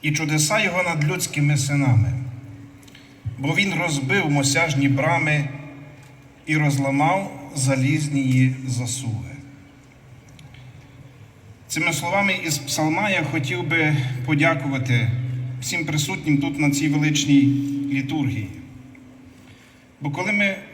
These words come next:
готувалися до цієї беатифікації, я часто ловив себе на одній думці.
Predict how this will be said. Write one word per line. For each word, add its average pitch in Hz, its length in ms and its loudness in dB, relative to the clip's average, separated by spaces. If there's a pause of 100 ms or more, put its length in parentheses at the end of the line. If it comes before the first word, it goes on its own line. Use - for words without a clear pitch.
(140)
готувалися 180 640 -2
до 160 140 -8
цієї 180 240 -4
беатифікації, 160 960 0 (1160)
я 170 120 0
часто 208 340 0
ловив 196 280 -4
себе 185 240 -2
на 180 120 -2
одній 175 300 -6
думці. 143 360 0